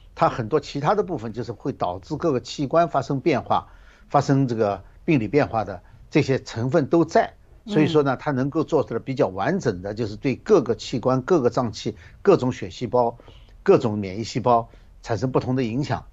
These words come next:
Speaker 1: 可能会是这样子。我想如果是用M R N A疫苗的话，它的结果会跟这个完全不一样的。
Speaker 2: 嗯，对，那小旭博士也请您谈一下，西方现在有没有做过类似的，就是比如说去，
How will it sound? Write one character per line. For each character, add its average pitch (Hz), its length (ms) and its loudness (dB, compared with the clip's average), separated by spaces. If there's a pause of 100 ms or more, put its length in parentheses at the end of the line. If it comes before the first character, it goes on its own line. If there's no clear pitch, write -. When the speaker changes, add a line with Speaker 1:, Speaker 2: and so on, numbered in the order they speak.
(240)
Speaker 1:
可 - 120 -4
能 127 100 2
会 131 200 4
是 123 140 -6
这 139 100 2
样 120 100 2
子。 - 200 -12
我 160 100 2
想 143 160 2
如 175 100 2
果 147 140 0
是 - 160 -6
用 151 120 -2
M 127 160 0
R 165 100 6
N 151 140 0
A - 40 -4
疫 147 140 -6
苗 113 180 -2
的 110 60 -4
话， 110 200 -2 (320)
它 165 140 2
的 156 80 2
结 160 200 2
果 127 180 -2
会 143 220 -4
跟 135 200 -2
这 139 80 -4
个 120 80 -4
完 107 140 -4
全 117 160 -6
不 123 100 -4
一 117 80 -2
样 131 180 0
的。 85 120 -14 (340)
Speaker 2:
嗯， 214 320 -2 (300)
对， 311 160 4
那 359 100 6
小 392 160 2
旭 320 140 -2
博 349 120 2
士 349 100 -2
也 339 100 0
请 220 160 -2
您 226 80 -2
谈 262 160 -2
一 - 20 -6
下， 240 280 2
西 - 200 -4
方 359 180 4
现 370 140 0
在 277 160 4
有 180 140 0
没 208 140 0
有 262 100 2
做 214 160 -4
过 190 140 -2
类 240 180 0
似 202 240 -6
的， 156 140 0
就 180 100 -10
是 190 140 -8
比 - 120 -8
如 165 120 -2
说 220 200 -2
去， 185 340 -4